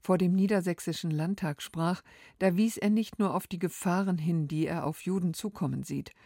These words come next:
den wachsenden Rechtsradikalen und auch den islamischen Antisemitismus. Er betonte auch, dass es wichtige Verbündete gebe, dass der Zentralrat unter anderem mit den beiden großen Kirchen eng zusammenarbeite. Beim Abbau alter tradierter Vorurteile gegen Juden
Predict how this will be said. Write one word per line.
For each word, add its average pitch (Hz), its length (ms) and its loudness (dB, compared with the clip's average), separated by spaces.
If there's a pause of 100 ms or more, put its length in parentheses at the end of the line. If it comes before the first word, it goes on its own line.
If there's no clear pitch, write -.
(300)
den 160 140 0
wachsenden 170 480 0
Rechtsradikalen 180 960 0
und 175 140 -4
auch 165 160 0
den 180 220 -2
islamischen 175 640 0
Antisemitismus. 143 1120 -8 (480)
Er 180 120 0
betonte 233 520 2
auch, 185 240 2
dass 190 180 2
es 208 160 0
wichtige 185 400 2
Verbündete 196 640 2
gebe, 147 360 0 (240)
dass 165 140 -2
der 175 120 0
Zentralrat 175 580 0
unter 170 280 -2
anderem 175 420 0
mit 170 160 -2
den 160 140 0
beiden 160 380 2
großen 165 360 0
Kirchen 196 380 2
eng 151 220 -4
zusammenarbeite. 135 880 -4 (680)
Beim 156 180 0
Abbau 175 320 4
alter 185 340 2
tradierter 180 520 0
Vorurteile 185 640 0
gegen 160 280 0
Juden 190 360 2